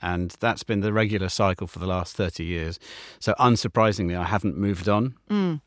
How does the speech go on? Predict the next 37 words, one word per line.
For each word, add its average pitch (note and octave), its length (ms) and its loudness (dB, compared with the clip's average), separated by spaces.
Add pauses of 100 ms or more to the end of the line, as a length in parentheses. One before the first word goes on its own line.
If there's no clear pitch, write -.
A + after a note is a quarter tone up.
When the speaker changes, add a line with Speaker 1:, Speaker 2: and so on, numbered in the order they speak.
Speaker 1:
Um, G2+ 420 2
what A#2+ 140 2
I A#2 60 6
have C3+ 180 0
noticed F#2+ 360 -2
since G2 200 -2
the F#2 80 -10
discussion G2+ 480 -2
we G2+ 100 0
had F#2+ 140 -2
with F#2 120 -2
Alice G2+ 340 0
is - 80 -4
Speaker 2:
Yeah. G3 160 2
Speaker 1:
that E3 100 2
if D#3 100 0
I A#2 80 4
can A#2 160 2
find B2 320 4
time A2+ 300 2
to G2 140 -2
regularly G#2+ 560 2
practice, G2+ 380 -2
and A2+ 120 2
it - 20 -4
doesn't C#3+ 140 2
have C#3+ 100 2
to - 80 -16
be C3+ 80 4
a A2 40 0
huge A#2 260 0
amount, A2+ 400 0 (360)
but G2 220 -4
daily B2+ 320 6
practice, G2 420 -2
daily G2+ 260 -2
practice F2 380 -6